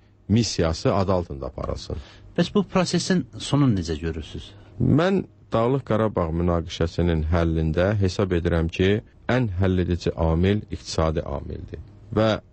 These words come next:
Speaker 1: bu gün də tarix Azərbaycana bu amili tətbiq etməyə nadir bir şans veribdir. Azərbaycan iqtisadi cəhətdən regionun aparıcı dövləti ola bilər.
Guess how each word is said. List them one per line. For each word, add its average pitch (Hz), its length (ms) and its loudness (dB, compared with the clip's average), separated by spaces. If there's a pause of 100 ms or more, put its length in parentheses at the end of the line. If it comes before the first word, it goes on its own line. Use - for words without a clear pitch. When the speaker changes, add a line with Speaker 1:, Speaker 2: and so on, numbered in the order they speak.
Speaker 1:
bu 143 100 2
gün 104 240 0
də 107 120 2
tarix 98 460 0
Azərbaycana 87 880 0 (220)
bu - 160 0
amili 92 360 0
tətbiq 95 480 -2
etməyə 92 500 2 (160)
nadir 113 520 0
bir 107 80 0
şans 90 380 -2
veribdir. - 480 -8 (280)
Azərbaycan 92 640 0
iqtisadi 92 500 -2
cəhətdən 82 520 -2
regionun 85 460 2
aparıcı 82 540 -4
dövləti 76 460 -6
ola 82 260 0
bilər. 90 340 2